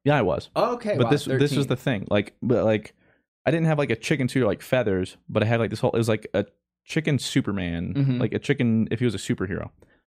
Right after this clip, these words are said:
Speaker 1: And then, uh, for some reason, I just went around and everyone would give me candy, and I go, "Thank you. Uh, remember to eat more chicken."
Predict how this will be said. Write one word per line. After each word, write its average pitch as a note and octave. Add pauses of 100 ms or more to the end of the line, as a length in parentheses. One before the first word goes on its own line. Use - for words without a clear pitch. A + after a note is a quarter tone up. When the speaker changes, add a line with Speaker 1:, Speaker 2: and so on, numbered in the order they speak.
(340)
Speaker 1:
And G#2+
then, G2+ (480)
uh, G2 (100)
for A2+
some B2+
reason, G#2+
I G2+
just G2+
went G#2+
around F#2 (640)
and F#2
everyone G#2
would G2
give G#2+
me F#2+ (140)
candy, D3
and F#2+
I F#2+
go, G2
"Thank C#3
you. G2+
Uh, F#2+
remember A2
to G#2
eat G#2+
more F#2+
chicken." F#2